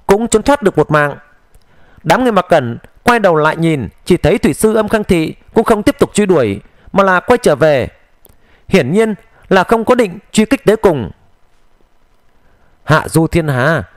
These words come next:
đã không có chỗ cho chúng ta đặt chân nữa rồi. Hiện tại chỉ có thể xây dựng doanh địa tại Thiên Hà Chi Châu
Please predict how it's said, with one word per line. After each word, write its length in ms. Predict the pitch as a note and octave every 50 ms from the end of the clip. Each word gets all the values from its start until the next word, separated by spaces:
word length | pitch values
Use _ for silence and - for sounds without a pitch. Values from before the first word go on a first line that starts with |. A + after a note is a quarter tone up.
| _ _ -
đã 140 | F#3+ A#3
không 160 | A3+ - A#3 -
có 80 | B3
chỗ 220 | A#3+ - B3 C4+ C4+
cho 100 | - A#3
chúng 160 | - A#3+ A#3
ta 160 | - A#3 A3
đặt 140 | F#3+ C3+ - -
chân 180 | F3 F3 F#3
nữa 120 | G3+ B3+ B3+
rồi. 400 | - D#3+ D3 F3+ F3+ B2+ D#2+ - _ _ _ _ - _
Hiện 240 | - - C#3 D3+ C#3+ - -
tại 280 | C#3 C#3 D3+ F#3+ F#3+ E3 - _ _ _ _ _ -
chỉ 120 | - E3+
có 100 | - B3
thể 160 | - A3+ D3+
xây 160 | - A#3 A#3+
dựng 400 | G3 G3+ F#3 E3+ E3+ E3+ E3 E3 -
doanh 280 | - - G#3 G#3 G#3
địa 240 | E3+ D3+ D3+ F3+ G3+ G#3 - - _ _ - -
tại 160 | - F3+ E3
Thiên 160 | - A#3+ A#3+
Hà 120 | A3 F#3+ C3
Chi 180 | - - G#3+
Châu 360 | - - G#3+ A3 B3 A3 C3